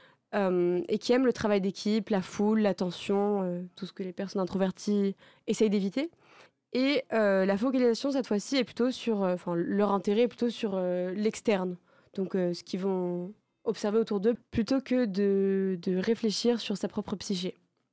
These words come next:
Sauf qu'il faut penser ces termes comme un spectre. Donc d'un côté, on a l'introversion, de l'autre, l'extraversion, et au milieu, les gens qui sont ambivertis. Parce qu'on peut se dire, bah, je me retrouve un peu dans les deux catégories,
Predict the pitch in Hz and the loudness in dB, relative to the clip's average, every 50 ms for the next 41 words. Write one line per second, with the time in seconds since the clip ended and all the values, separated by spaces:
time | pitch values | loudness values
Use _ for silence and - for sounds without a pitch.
0 | _ _ - - - - _ _ _ _ _ - - 254 226 - - 226 - 247 | _ _ -20 -20 -20 -20 _ _ _ _ _ -6 -4 -4 -2 -2 -2 2 2 2
1 | 226 - - 277 285 277 - - 311 311 302 - - - - - 226 220 - 247 | 2 2 2 2 2 2 2 0 0 0 0 -2 -4 -6 -4 -2 -2 0 2 2
2 | 247 262 285 285 262 - - 214 202 196 185 185 - - - 240 269 269 - - | 2 2 2 0 -2 -2 -2 0 0 0 0 -2 -4 -2 -2 -2 -2 -2 -6 -12
3 | - - - _ - 190 196 190 180 196 185 233 233 226 240 233 - 247 247 240 | -14 -16 -16 _ -4 -2 -2 -2 0 0 0 0 2 2 0 0 2 0 0 0
4 | 220 208 202 202 202 208 202 - 202 190 180 - 196 185 185 185 - - 254 262 | 0 0 2 2 0 0 -2 -2 -4 -4 -4 -4 -4 -4 -4 -4 -2 -2 0 2
5 | 220 226 226 233 240 233 - - 202 202 190 - - 208 196 190 185 - 240 247 | 2 4 4 4 2 2 -2 -4 -4 -4 -4 -2 -2 -2 -2 -2 -2 -2 -2 -2
6 | 247 - - 226 226 226 220 214 247 277 285 - _ _ _ _ _ _ _ _ | 0 0 2 2 2 2 2 2 2 0 0 -2 _ _ _ _ _ _ _ _
7 | _ - 202 208 214 247 269 - - 240 247 - - 226 233 233 247 226 233 214 | _ 0 0 2 2 0 -2 -2 -2 -4 -4 -2 0 0 2 2 2 2 2 0
8 | - - - 196 190 - _ _ _ _ _ _ - _ _ _ _ _ _ _ | -2 -6 -10 -10 -10 -12 _ _ _ _ _ _ -20 _ _ _ _ _ _ _
9 | _ _ _ _ - 220 202 - - 240 247 262 247 208 - 208 202 175 214 277 | _ _ _ _ -6 -6 -6 -2 0 2 2 2 2 2 2 0 0 2 2 2
10 | 269 233 208 185 196 190 185 180 - - 254 240 214 208 - _ _ _ _ _ | 2 2 2 2 2 0 0 0 0 -2 -2 -2 -4 -6 -12 _ _ _ _ _
11 | _ _ _ _ _ _ _ _ _ _ - - - - 233 214 - 285 285 277 | _ _ _ _ _ _ _ _ _ _ -20 -10 -4 -2 -2 0 0 2 4 4
12 | 247 240 220 247 - 254 240 240 196 233 226 247 294 349 | 4 4 4 2 2 2 2 2 2 2 2 2 2 -2